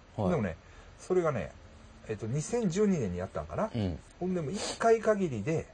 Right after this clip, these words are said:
Speaker 1: うん。
Speaker 2: 教会がもう圧力かけてやめさせたんです。
Speaker 1: ああ、そんな。
Speaker 2: そんなんいかんいうことで。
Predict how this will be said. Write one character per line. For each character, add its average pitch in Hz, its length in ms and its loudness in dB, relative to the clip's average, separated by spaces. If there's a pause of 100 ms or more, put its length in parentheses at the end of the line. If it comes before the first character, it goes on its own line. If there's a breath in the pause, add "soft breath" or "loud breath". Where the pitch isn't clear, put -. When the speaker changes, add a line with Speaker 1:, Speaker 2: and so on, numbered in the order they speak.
Speaker 1:
う 127 60 0
ん。 90 200 -2 (640 loud breath)
Speaker 2:
教 214 220 4
会 202 240 2
が 180 160 2
も 95 120 -6
う 71 160 -10 (120)
圧 135 180 -6
力 120 180 -2
か 78 120 -10
け 78 60 -14
て 76 100 -12
や 127 100 -2
め 151 80 0
さ 131 120 -4
せ - 100 -12
た - 40 -18
ん - 40 -20
で - 60 -20
す。 - 100 -20 (680)
Speaker 1:
あ 104 200 2
あ、 95 40 0
そ 123 140 0
ん 110 80 4
な。 95 260 2 (160)
Speaker 2:
そ - 220 -2
ん 104 100 0
な 85 120 0
ん 90 80 -6
い 92 40 -8
か 87 240 -2
ん 69 60 -10
い 69 40 -14
う - 40 -16
こ - 80 -16
と - 60 -20
で。 - 60 -20